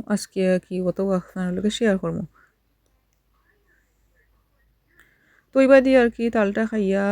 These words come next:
আমরা আইছি গিয়া ও আর একটা রুমও, ও, আমার ফুরিয়া আসলে পয়লা হওয়া পরে একটুক, আহ,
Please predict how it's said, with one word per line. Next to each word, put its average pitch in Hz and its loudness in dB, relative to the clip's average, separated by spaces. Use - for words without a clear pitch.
আমরা 196 -2
আইছি 190 -6
গিয়া 190 -2
ও 190 -4
আর 185 -4
একটা 196 -6
রুমও, 185 -2
ও, 190 -2
আমার 185 -4
ফুরিয়া 214 0
আসলে 202 -2
পয়লা 190 -6
হওয়া 190 -4
পরে 185 -4
একটুক, 180 -10
আহ, 185 -6